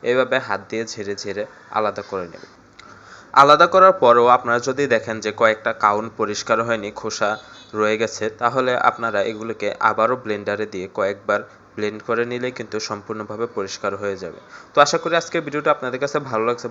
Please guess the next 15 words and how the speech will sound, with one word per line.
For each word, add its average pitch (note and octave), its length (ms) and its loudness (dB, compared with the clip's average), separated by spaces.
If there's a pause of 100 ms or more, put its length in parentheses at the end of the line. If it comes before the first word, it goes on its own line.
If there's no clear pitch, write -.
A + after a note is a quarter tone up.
ভালো G#2+ 120 -4
লাগলে A2+ 200 -4
অবশ্যই A#2+ 280 -4
একটি C3 200 -8
লাইক G2+ 220 -2
করে A2+ 200 -2
দিবেন G2+ 260 -6
এবং A#2+ 180 -4 (120)
আমাদের A#2 400 0
চ্যানেলকে A#2 380 -6 (100)
সাবস্ক্রাইব A#2+ 440 -4
করে A#2 180 -4
দেবেন G2 160 -8 (120)
এরকম A#2 280 -6
আরও B2 140 -2